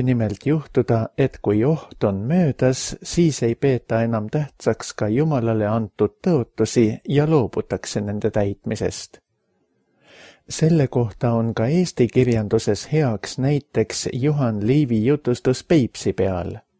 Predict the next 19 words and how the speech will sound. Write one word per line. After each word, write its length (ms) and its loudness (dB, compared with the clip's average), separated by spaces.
Kui 240 4
mehi 380 2
ähvardas 600 0
uppumine, 840 0
siis 360 0
lubati 440 0
suuri 460 2
asju, 460 0
aga 320 0
pärast 520 0
pääsemist 800 0
täideti 460 2
neist 580 0
oma 280 0
südame 460 -2
rahustuseks 920 -2
ainult 460 0
väga 220 0
pisut. 560 -4